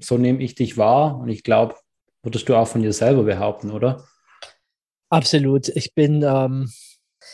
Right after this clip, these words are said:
Speaker 2: jetzt, wo ich mich selber auch mehr reflektiere, ne, mit
Speaker 1: Mhm.
Speaker 2: diesem neuen Selbst, bin ich manchmal selber auch erschreckt über mich, äh, wie sehr ich, ähm,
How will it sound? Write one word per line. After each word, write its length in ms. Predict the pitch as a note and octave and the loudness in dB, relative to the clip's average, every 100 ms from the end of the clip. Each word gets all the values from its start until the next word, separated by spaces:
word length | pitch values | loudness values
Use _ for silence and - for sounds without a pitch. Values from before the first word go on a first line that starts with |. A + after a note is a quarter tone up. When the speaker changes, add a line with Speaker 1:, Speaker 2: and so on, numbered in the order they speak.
| - | -10
Speaker 2:
jetzt, 200 | - E3+ | -6 -2
wo 100 | E3+ | 2
ich 100 | E3 | 2
mich 160 | D#3+ E3 | 2 0
selber 260 | D#3+ D#3+ D#3 | 0 2 0
auch 140 | D3+ | 0
mehr 220 | D#3 D3+ | -2 -2
reflektiere, 1040 | F3 - D#3+ - - F#3 G3+ F#3 F3+ F3+ F3 | -2 -2 -4 -4 -2 2 2 4 4 4 2
ne, 160 | G#3+ | 0
mit 240 | B3 F#3 E3 | 0 -2 -4
Speaker 1:
Mhm. 40 | |
Speaker 2:
diesem 280 | A#2+ A#2 F3 | -4 -6 -4
neuen 360 | E3 F3 F#3+ F#3 | 0 2 2 2
Selbst, 640 | D#3+ D#3+ F3+ F#3+ - - - - - | 2 4 4 0 -10 -12 -18 -20 -8
bin 100 | - | -2
ich 120 | E3+ E3+ | 0 0
manchmal 320 | E3+ - D#3+ | -2 0 2
selber 280 | D#3+ E3 F3+ | 2 2 0
auch 140 | D3+ | -2
erschreckt 560 | D3+ - - E3 - - | -4 -4 -2 -4 -4 -8
über 200 | D3+ D3 | -2 -2
mich, 460 | C#3+ E3+ F#3 - - | 0 -2 -2 -8 -8
äh, 340 | D3 D#3 D#3 | -4 -2 -4
wie 400 | C#3 C#3 E3 G#3 | -6 -6 -4 -2
sehr 640 | F#3 D3+ E3 F#3+ G#3+ G#3+ - | -2 0 4 4 4 2 2
ich, 420 | E3+ E3 - - | 0 0 -6 -6
ähm, 440 | D#3+ D#3 D#3 D#3 | -2 0 0 -4